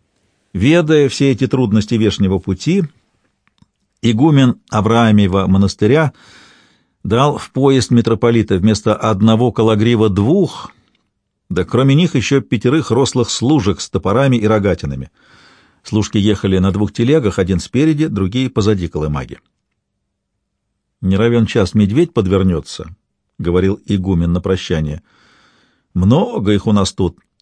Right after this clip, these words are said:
али люди лихие встретятся, и то бывает». Ехали долго среди тёмного леса, а небо лишь над дорогой да над просеками узкой полоской видели. Но было тепло, цвело всё кругом, и птицы шумели и звенели со всех сторон.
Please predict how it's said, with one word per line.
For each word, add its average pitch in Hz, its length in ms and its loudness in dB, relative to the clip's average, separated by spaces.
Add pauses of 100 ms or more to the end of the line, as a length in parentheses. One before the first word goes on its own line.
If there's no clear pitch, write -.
(220)
али 196 260 2
люди 135 320 2
лихие 143 440 0
встретятся, 120 580 -4
и 85 60 -2
то 120 200 0
бывает». 123 460 -2 (1900)
Ехали 143 360 0
долго 123 400 2
среди 101 280 -2
тёмного 98 360 2
леса, 120 580 0
а 95 300 -2
небо 151 420 2
лишь 139 220 -2
над 117 240 0
дорогой 123 520 0
да 90 140 0
над 117 180 0
просеками 143 640 0
узкой 175 520 -2
полоской 143 500 0
видели. 73 420 -4 (720)
Но 101 120 2
было 190 180 2
тепло, 117 400 0
цвело 107 420 -2
всё 160 200 -4
кругом, 135 420 -2 (720)
и 95 80 0
птицы - 520 -4
шумели 127 460 0
и 117 160 0
звенели 107 400 2
со 104 160 -2
всех 98 180 -6
сторон. 98 420 0